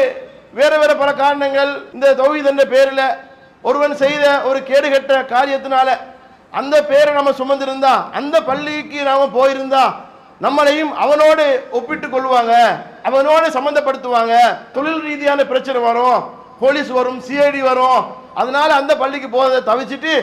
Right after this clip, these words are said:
நம்ம வேறொரு பள்ளிக்கு போனா எந்த பிரச்சனையும் இல்லை. அல்லது பள்ளிவாசல்ல கொடுக்கிற பங்கீடுகள், விநியோகங்கள்,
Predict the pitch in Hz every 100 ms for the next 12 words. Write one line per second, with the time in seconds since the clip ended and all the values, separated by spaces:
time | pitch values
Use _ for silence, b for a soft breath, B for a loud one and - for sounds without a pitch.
0 | - - 240 269 254 269 285 285 240 247
1 | 247 233 247 285 302 226 - - 269 277
2 | 262 262 269 247 226 233 247 202 - B
3 | B B _ - 277 302 294 254 311 311
4 | 294 285 285 262 277 277 277 240 262 285
5 | 285 269 277 277 277 294 277 262 269 285